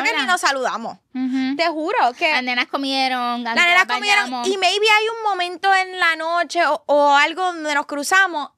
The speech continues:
Speaker 1: y yo te juro que le digo, "Ay, hola, baby, ¿cómo tú estás?"
Speaker 2: Sí.
Speaker 1: Porque
Speaker 2: Yo lo he
Speaker 1: es,
Speaker 2: visto, yo lo he visto
Speaker 1: tú la,
Speaker 2: pasar.
Speaker 1: es, es tanto que we're
Speaker 2: Ujú.
Speaker 1: on a roll todo el tiempo que se nos hace difícil estar presentes for each other. Y hay
Speaker 2: Pero
Speaker 1: una
Speaker 2: yo
Speaker 1: se-
Speaker 2: creo que por eso es bien importante, y perdón que te
Speaker 1: No,
Speaker 2: pa-,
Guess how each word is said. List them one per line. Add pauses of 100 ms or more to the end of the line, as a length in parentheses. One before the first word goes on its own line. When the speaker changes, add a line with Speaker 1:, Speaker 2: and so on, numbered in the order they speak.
(100)
Speaker 1:
y
yo
te
juro
que
le
digo, (200)
"Ay,
hola,
baby,
¿cómo
tú
estás?" (360)
Speaker 2:
Sí.
Speaker 1:
Porque
Speaker 2:
Yo
lo
he
Speaker 1:
es,
Speaker 2:
visto,
yo
lo
he
visto
Speaker 1:
tú
la,
Speaker 2:
pasar.
Speaker 1:
es, (120)
es (280)
tanto
que
we're
Speaker 2:
Ujú.
Speaker 1:
on
a (240)
roll
todo
el
tiempo
que (880)
se
nos
hace
difícil
estar
presentes
for
each
other.
Y
hay
Speaker 2:
Pero
Speaker 1:
una
Speaker 2:
yo
Speaker 1:
se-
Speaker 2:
creo
que
por
eso
es
bien
importante,
y
perdón
que
te
Speaker 1:
No,
Speaker 2:
pa-,